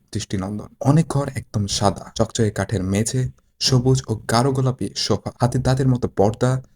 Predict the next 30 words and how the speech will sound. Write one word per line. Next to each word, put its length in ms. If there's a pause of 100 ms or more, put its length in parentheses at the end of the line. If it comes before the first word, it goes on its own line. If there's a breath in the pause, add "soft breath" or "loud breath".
(140)
ফুল 240
আকৃতির 440
বাতি, 300 (300)
আর 220
কিছু 220
জায়গায় 340 (320)
জেব্রা 360
প্রিন্টের 380 (260)
আসন 300
আছে। 240 (440)
তবে 240 (120)
সবচেয়ে 380
আকর্ষণীয় 440
অংশ 160
হচ্ছে 260 (360)
এর 200
রেস্টুরেন্ট, 560 (540)
যেখানে 260
পরিবেশন 400
করা 160
হয় 160 (120)
কোরিয়ান, 360 (140)
রাশিয়ান, 460 (140)
চীনা, 300 (160)
জাপানি 480
এবং 160 (100)
ফরাসি 360
খাবার। 300 (320)
ভ্রমণ 300
যাতে 200